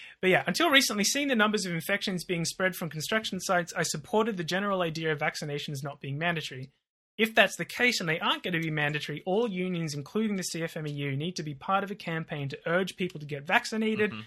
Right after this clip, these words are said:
Speaker 1: explain why it's important, and explain why people shouldn't be scared. That's not what I've seen from the C F M E U. This, coupled with the long-term depoliticization of the union, has left them exposed. I think that needs to be addressed and can't be swept under the rug.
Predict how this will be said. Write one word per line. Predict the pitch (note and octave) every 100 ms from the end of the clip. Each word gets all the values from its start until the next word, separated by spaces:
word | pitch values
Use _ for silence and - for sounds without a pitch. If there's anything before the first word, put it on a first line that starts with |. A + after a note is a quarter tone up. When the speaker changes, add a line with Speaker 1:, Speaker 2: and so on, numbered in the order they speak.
| -
Speaker 1:
explain | C#3 - A3+ C4+ B3+
why | G3
it's | F#3 D#3+
important, | C#3+ D#3+ D3+ D3+ - _ -
and | D3
explain | C3+ - D#3+ F3
why | E3
people | E3 D#3+ -
shouldn't | E3 C#3+
be | D3
scared. | C3+ - D#3+ B2 B2 _ _ -
That's | C3+ D3+
not | E3 G3
what | F#3
I've | E3+
seen | - E3+ C#3+
from | D3+
the |
C | C3+ D#3
F | C#3+
M | D3
E | C#3
U. | D3 A#2+ - _ _ _ D3+
This, | F#3+ G#3+
coupled | G#3 G3 F#3
with | D#3
the | D3+
long-term | E3 G#3+ A3 G3 D#3
depoliticization | F3 A3+ A3 G3+ G#3 G3+ E3 E3 F3+ F3+ E3
of | D#3
the |
union, | D3 E3 F3 E3
has | D3+
left | D#3 F#3+
them | F3 E3+
exposed. | - - F#3 C3+ B2 - _ _ - - -
I |
think | C#3+ G3
that | F#3 D#3
needs | E3 D#3+
to | D#3+
be | C#3+
addressed | C#3 D3+ D3+ - -
and | -
can't | F3 E3
be | E3+
swept | - F3+ D3+
under | D3
the | D3 C3+
rug. | C#3 B2+